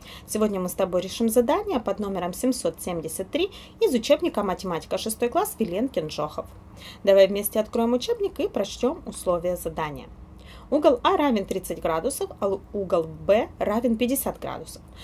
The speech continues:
Какую часть от угла Б составляет угол А? Во сколько раз угол Б больше угла А? Итак, тут мы будем иметь дело с соотношением, с равенством.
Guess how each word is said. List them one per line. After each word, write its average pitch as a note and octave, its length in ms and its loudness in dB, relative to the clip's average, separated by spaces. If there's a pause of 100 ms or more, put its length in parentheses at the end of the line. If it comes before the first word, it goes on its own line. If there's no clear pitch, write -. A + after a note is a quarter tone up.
(140)
Какую G#4+ 320 10
часть A3+ 460 2
от A3 180 -4
угла A3 260 2
Б A3 280 2
составляет G#3+ 600 -2
угол G3 300 2 (100)
А? F3 220 -2 (360)
Во F3+ 80 0
сколько F3+ 360 0
раз E3 280 -2
угол D3 280 -6
Б F#3 260 -2 (160)
больше F#3 560 0 (140)
угла D#3+ 340 -4 (100)
А? D#3 240 -2 (880)
Итак, - 380 0 (840)
тут E4 200 0
мы B3+ 200 8
будем A3 340 0
иметь F#3+ 300 -4
дело E3+ 320 0
с - 100 -8
соотношением, C#4+ 960 2
с - 140 -4
равенством. B3 840 2